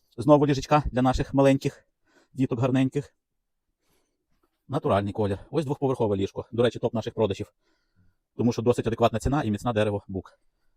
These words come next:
Крім того, маємо ось таке дитяче ліжечко. Шафи купе маємо в наявності, дві штучки. Велика кількість наматрацників, подушки, ковдри. Знову ж таки, ліжка, матраси окремо. Ліжка, де матрас іде в комплекті. До речі, досить адекватні ціни.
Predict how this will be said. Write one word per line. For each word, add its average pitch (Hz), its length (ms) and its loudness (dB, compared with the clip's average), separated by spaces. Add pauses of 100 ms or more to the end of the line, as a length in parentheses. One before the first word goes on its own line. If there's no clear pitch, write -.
(120)
Крім 131 220 2
того, 104 200 2
маємо 98 340 0
ось 165 120 -4
таке 98 200 -6
дитяче 113 320 -4
ліжечко. 117 400 -6 (1000)
Шафи 151 260 2
купе 101 240 -2
маємо 107 280 -2
в 98 40 -6
наявності, 110 500 -4
дві 165 100 -4
штучки. - 460 -8
Велика 151 260 0
кількість 107 300 -4
наматрацників, 123 600 -2
подушки, 131 500 0 (280)
ковдри. 92 360 0 (540)
Знову 110 220 0
ж - 60 -8
таки, 98 180 -12
ліжка, 117 340 2 (360)
матраси 120 340 2
окремо. 101 480 0
Ліжка, 123 260 0
де 117 80 -2
матрас 110 260 0
іде 120 100 0
в 123 60 -4
комплекті. 104 500 -2
До 117 100 0
речі, 113 180 0
досить 113 220 -2
адекватні 107 360 -2
ціни. 101 280 -4